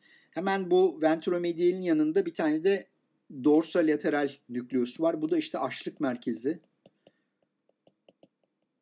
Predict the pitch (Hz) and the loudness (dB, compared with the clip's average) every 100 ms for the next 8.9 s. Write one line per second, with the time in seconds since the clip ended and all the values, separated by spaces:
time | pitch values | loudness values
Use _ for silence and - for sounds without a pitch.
0 | _ 160 165 156 160 - _ 143 131 156 | _ -4 -2 -2 -4 -12 _ -10 -6 -6
1 | 160 - - 143 143 139 135 139 131 127 | -8 -12 -10 -4 -2 -2 -2 -2 -4 -4
2 | 151 135 - 139 127 143 - - - - | -6 -8 -6 -4 -4 -6 -14 -20 -20 -20
3 | _ _ _ 160 156 135 156 156 147 139 | _ _ _ -10 -4 0 0 -2 -4 -4
4 | 127 127 127 135 131 127 - 131 120 131 | -2 -2 0 0 -2 -4 -8 -4 -2 0
5 | 151 123 131 123 113 123 - 113 - 127 | 2 2 0 0 -2 -4 -4 -4 -4 -4
6 | 120 175 185 143 135 127 113 92 - - | -2 -4 -8 -10 -12 -8 -8 -10 -16 -18
7 | - _ - - - - _ - 254 240 | -20 _ -20 -20 -20 -20 _ -4 0 2
8 | 143 - _ - - 214 233 139 107 | 2 0 _ -20 -2 0 2 0 -2